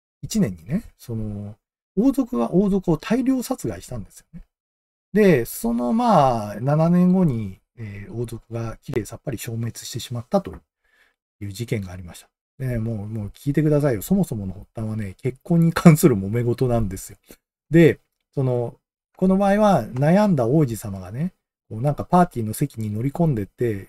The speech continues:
銃を乱射して、国王とか王妃だとかね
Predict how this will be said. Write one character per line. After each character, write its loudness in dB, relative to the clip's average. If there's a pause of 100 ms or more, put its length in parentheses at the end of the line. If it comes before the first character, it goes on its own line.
銃 -2
を -2
乱 -4
射 -4
し -14
て、 2 (480)
国 2
王 2
と -2
か -4
王 4
妃 -10
だ -8
と -16
か -12
ね -4